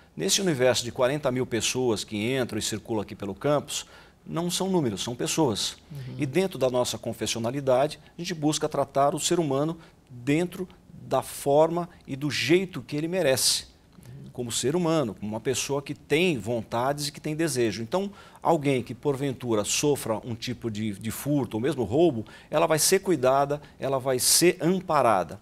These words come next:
Speaker 2: Uhum.
Speaker 1: Isso é importante que se destaque. Com relação à visibilidade, é, é outro aspecto também eu preciso fazer uma, uma avaliação, uma explanação melhor. Por que que acontece normalmente o ilícito?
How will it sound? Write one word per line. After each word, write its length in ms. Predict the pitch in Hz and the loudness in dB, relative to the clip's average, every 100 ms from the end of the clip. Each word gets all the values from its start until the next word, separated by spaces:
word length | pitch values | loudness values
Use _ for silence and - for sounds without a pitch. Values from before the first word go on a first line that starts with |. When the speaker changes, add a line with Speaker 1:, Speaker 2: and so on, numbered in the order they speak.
| - | -16
Speaker 2:
Uhum. 100 | 127 117 | -12 -8
Speaker 1:
Isso 440 | 147 156 147 160 | -4 -2 0 0
é 60 | 147 | 0
importante 800 | 151 160 156 - 156 151 151 156 | -2 -2 -2 0 0 0 -2 -6
que 140 | - | -4
se 100 | - | -4
destaque. 580 | 143 - 123 92 - - - - - - | -2 0 2 2 0 -12 -20 -20 -20 -4
Com 120 | - | 2
relação 540 | 202 185 147 160 139 | 4 4 4 4 4
à 40 | 117 | 2
visibilidade, 1160 | 98 123 190 143 117 113 101 117 147 117 90 - - - - - | 0 -2 0 0 -2 -2 0 4 6 6 2 -10 -18 -20 -14 0
é, 280 | 123 131 127 | 2 2 2
é 80 | 139 | 0
outro 240 | 165 151 | 0 0
aspecto 480 | 147 - 160 - - | 0 2 2 0 -4
também 400 | 165 139 151 156 | -2 0 -2 -2
eu 100 | 151 | -4
preciso 440 | 151 139 - 143 | -6 -6 -4 -2
fazer 220 | - 143 | 0 0
uma, 140 | 147 147 | 0 0
uma 160 | 139 | 0
avaliação, 560 | 135 143 139 117 147 131 | 2 2 2 2 2 2
uma 200 | 127 127 | 2 0
explanação 640 | 120 - 151 143 127 143 143 | -2 -2 0 0 0 0 2
melhor. 400 | 139 107 92 - - - - - | 4 6 4 0 -16 -20 -20 -6
Por 140 | 175 | -4
que 100 | 202 | -2
que 80 | 202 | -2
acontece 600 | 196 170 143 147 139 131 | -2 -2 0 2 2 0
normalmente 880 | 123 143 139 131 113 120 127 117 110 | 0 2 4 2 2 2 2 0 -2
o 80 | 110 | 0
ilícito? 480 | 107 92 - - | 0 0 -4 -6